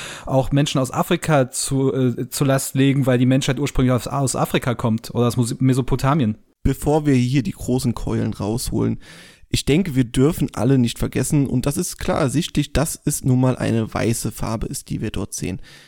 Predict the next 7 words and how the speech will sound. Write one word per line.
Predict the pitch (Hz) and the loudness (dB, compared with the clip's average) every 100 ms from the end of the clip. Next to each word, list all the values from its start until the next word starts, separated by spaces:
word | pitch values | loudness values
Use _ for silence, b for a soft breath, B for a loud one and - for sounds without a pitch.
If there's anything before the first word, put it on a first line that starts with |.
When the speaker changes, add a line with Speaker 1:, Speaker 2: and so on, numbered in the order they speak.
| B _ | B _
Speaker 2:
Wir | 127 | 0
sehen | 123 127 147 143 | 2 4 4 2
dort | - 120 110 - | 0 0 0 -8
ein | - - | -6 0
Bild | - 135 - - | 4 4 2 -2
in | 127 120 127 _ _ _ _ | 2 2 -2 _ _ _ _
Weiß. | - 107 107 - - | -8 -6 -6 -6 -8